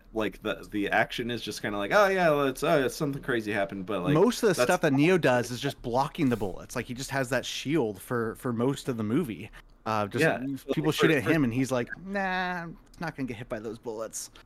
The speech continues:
Speaker 1: So much of the action, it kinda, like, like, um, I don't disagree that it, it, like, like,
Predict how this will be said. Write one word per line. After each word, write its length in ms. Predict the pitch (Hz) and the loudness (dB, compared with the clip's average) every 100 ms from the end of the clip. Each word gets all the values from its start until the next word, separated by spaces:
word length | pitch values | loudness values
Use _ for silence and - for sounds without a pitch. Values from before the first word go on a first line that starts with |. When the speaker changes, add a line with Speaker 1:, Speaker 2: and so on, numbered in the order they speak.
| - _ - - | -20 _ -20 -20
Speaker 1:
So 240 | - - 160 | -6 0 2
much 200 | 175 180 | 2 2
of 60 | |
the 80 | 151 | 4
action, 380 | 117 147 - 123 | 4 4 0 -2
it 200 | 98 110 | -2 -2
kinda, 260 | 170 160 | 0 0
like, 300 | 139 117 113 - _ - - - - _ _ - | 2 0 -2 -10 _ -20 -20 -20 -20 _ _ 0
like, 280 | 120 110 - | 0 0 0
um, 300 | 110 117 120 - | 2 2 0 0
I 100 | 117 | 0
don't 260 | 131 170 135 | 4 2 2
disagree 480 | 156 123 101 135 | -2 -2 -2 0
that 180 | 127 98 | 0 0
it, 140 | 101 - | -2 0
it, 240 | 110 107 - - - - _ _ | 0 0 -4 -20 -20 -20 _ _
like, 320 | 101 95 90 - - - | -6 -4 -6 -16 -20 -6
like, 180 | 110 98 | -2 -2